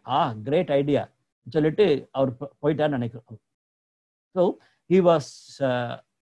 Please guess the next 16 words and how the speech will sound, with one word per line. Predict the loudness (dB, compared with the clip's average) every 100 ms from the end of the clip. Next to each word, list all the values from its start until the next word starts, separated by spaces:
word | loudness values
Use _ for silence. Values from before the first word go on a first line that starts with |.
| _
என்ன, | -20 -8 -4 -4 -6 _
அவர் | -4 0
ஒரு | 2 2
மோசமான | 2 0 0 0 0 0
ஒரு | 0 -2
character | -2 -2 -4 -2 -2 -2 _
சொல்றது | -6 0 2
ஒரு | 2 0
காரியம், | 2 0 0 -6 -12 _ _ _ _ _ _ _ -2
டெம்பரமெண்டாலும், | 0 0 0 0 0 0 2 0 -4 _ _ _
ஆஹ், | -4 -4 -4 -6 -10 -14 -6
அதையும் | 0 2 2
கொஞ்சம் | 0 -2
நம்ம | -2 -2
யோசிச்சு | 0 -4 -6 -8
பார்த்தா | -6 -6